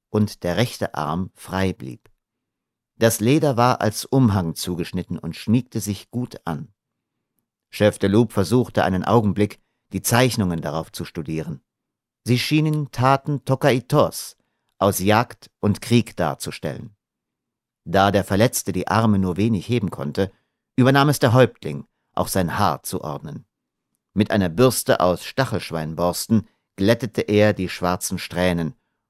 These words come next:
und er benutzte eine Schlangenhaut statt des grünen Tuches,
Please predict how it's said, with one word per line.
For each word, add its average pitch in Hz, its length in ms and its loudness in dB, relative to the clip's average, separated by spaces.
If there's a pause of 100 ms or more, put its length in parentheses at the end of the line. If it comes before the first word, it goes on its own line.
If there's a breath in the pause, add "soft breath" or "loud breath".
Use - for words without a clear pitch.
(120)
und 113 180 4
er 127 60 6
benutzte 135 360 2
eine 127 160 2
Schlangenhaut 95 760 0 (280)
statt - 440 -6
des 73 160 -12
grünen 90 400 -2
Tuches, 101 560 -2